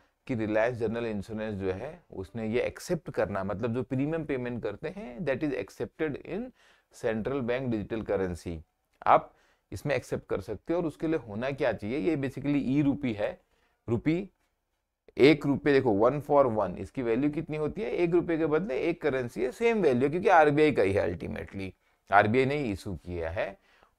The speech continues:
और इसमें प्रीमियम कलेक्ट कर सकते हैं डिजिटल मोड, जो आपके पास ई रूपी प्लेटफॉर्म जो है वहां पे कर सकते हैं। जिन कस्टमर्स के पास एक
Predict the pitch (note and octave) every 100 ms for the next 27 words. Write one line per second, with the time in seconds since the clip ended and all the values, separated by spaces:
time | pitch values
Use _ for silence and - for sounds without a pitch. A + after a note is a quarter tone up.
0 | - G#2+ A#2 A2+ - D3 - B2+ C3+ D3+
1 | D3 C#3 B2+ C3+ C3 - E3+ F#3+ C3 A#2
2 | A#2 C#3 C#3 B2+ A2+ A2+ A#2+ - F#2+ G#2
3 | G2 - G#2+ - C3+ D3+ - _ _ _
4 | _ _ _ A#2+ B2+ C3 B2+ C3 - G#2+
5 | F#2+ - A2+ A2 G2 F#2+ A2 A2 F#2+ E2
6 | F#2 F2 D#2+ F2+ - F2 G#2 F#3 G3 _
7 | _ _ _ _ _ _ _ _ _ _
8 | _ _ - G#2 G#3+ G#3+ G#3 - F#3 F3+
9 | - F#3 E3 E3 E3 F3+ -